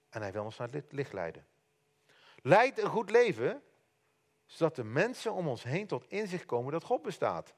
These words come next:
Zodat ze hem de eer geven en Jezus gaan volgen. En ik denk dat als kerken in Nederland, zeker als christenen in Nederland, hier echt wel in kunnen groeien. Vaak denken we dat we een, een, een goed leven moeten leiden, zodat we anderen op de kop kunnen slaan als die geen goed leven leiden,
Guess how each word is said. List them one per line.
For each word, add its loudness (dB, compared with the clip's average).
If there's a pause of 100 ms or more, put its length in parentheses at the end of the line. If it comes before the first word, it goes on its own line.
(220)
Zodat -4
ze -2
hem 2
de 0
eer 4
geven 2
en -4
Jezus 2
gaan 0
volgen. 0 (1300)
En -2
ik 0
denk 4
dat 6
als -2
kerken 6
in 0
Nederland, 4
zeker 2 (120)
als -2
christenen 0
in -2
Nederland, 2
hier -2
echt 2
wel 2
in 0
kunnen -2
groeien. 0 (180)
Vaak 4
denken 2
we 4
dat 6
we 0
een, -2 (260)
een, -4
een -4
goed 2
leven 6
moeten 0
leiden, 6
zodat 4
we 4
anderen 2
op -4
de -4
kop 0
kunnen 2
slaan 2
als 0
die -4
geen 2
goed 0
leven 4
leiden, 0